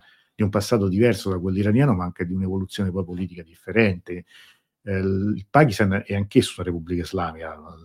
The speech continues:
nel senso di ragione sociale, ma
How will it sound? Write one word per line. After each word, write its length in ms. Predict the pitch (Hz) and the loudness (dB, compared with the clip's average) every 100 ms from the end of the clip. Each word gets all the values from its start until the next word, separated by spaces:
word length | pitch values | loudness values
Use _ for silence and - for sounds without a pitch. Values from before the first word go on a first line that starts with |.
| - 78 76 _ _ - 80 _ _ _ 82 _ _ | -20 -20 _ _ _ -16 -16 _ _ _ -20 _ _
nel 0 | |
senso 240 | - 95 - | -12 -8 -6
di 120 | 90 | -4
ragione 340 | 87 85 92 | -4 -4 -4
sociale, 520 | 87 87 90 76 73 - _ _ _ _ | -4 -6 -6 -8 -12 -20 _ _ _ _
ma 220 | - 87 | -4 -4